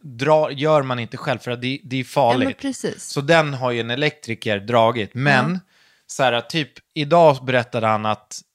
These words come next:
Speaker 1: slutprover, alltså jag kanske har fel nu, men han sa det att ett av slutproven för en snickare, det är typ att göra en trappa. För det är väldigt svårt, för lutningen ska vara rätt och allting. Idag har han gjort klart trappan.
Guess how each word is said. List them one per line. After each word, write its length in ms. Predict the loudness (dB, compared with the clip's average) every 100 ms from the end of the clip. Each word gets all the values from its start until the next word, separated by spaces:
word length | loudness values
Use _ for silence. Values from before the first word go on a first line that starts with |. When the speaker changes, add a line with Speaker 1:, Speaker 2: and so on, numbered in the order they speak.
| _
Speaker 1:
slutprover, 960 | -12 -4 2 2 0 -4 -2 0 -4 -2
alltså 200 | -2 0
jag 120 | 0
kanske 240 | 0 -2 -2
har 80 |
fel 280 | -4 -2 -2
nu, 100 | -2
men 140 | -4 -2
han 220 | -2 -4
sa 140 | -8
det 160 | -6 -6
att 160 | -6 _ _ -20 _
ett 260 | -2 -2 -4
av 80 |
slutproven 640 | -6 -2 -2 -2 0 0 0
för 100 | -4
en 80 | -6
snickare, 600 | -6 -8 -6 -2 0 0
det 100 | -4
är 40 |
typ 240 | -6 -8
att 60 | -4
göra 260 | -2 0 -2
en 80 |
trappa. 560 | -4 -4 -4 _ -2 -2 -6 _ _ _
För 80 |
det 80 | -4
är 40 | 0
väldigt 280 | 0 -2
svårt, 440 | -8 -8 -4 -4 -6
för 100 | -8
lutningen 560 | -4 -4 -6 -10 -8
ska 160 | -8 -8
vara 160 | -6 -6
rätt 180 | -8
och 80 | -12
allting. 420 | -12 -14 -16 -16 _ _ -20 -20
Idag 340 | -8 0 4 4
har 40 | 4
han 120 | 0
gjort 200 | -4 -10
klart 480 | -4 -2 -2 -6 -20 _ -6
trappan. 440 | -4 -4 -2 -4